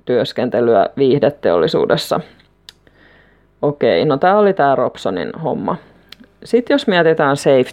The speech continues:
Chuckia. Safe Chuck on ehkä vähän tuntemattomampi henkilö, koska hän ei oo tosiaan sillai työskennellyt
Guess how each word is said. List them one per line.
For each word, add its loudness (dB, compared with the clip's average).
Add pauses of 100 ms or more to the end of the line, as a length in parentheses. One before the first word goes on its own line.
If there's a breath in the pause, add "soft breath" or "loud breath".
(120)
Chuckia. -2 (680 soft breath)
Safe 2
Chuck -2
on 0
ehkä 0
vähän 0 (200)
tuntemattomampi -2 (280)
henkilö, 2
koska -2
hän 0
ei 4
oo 2
tosiaan -4
sillai 0 (120)
työskennellyt 0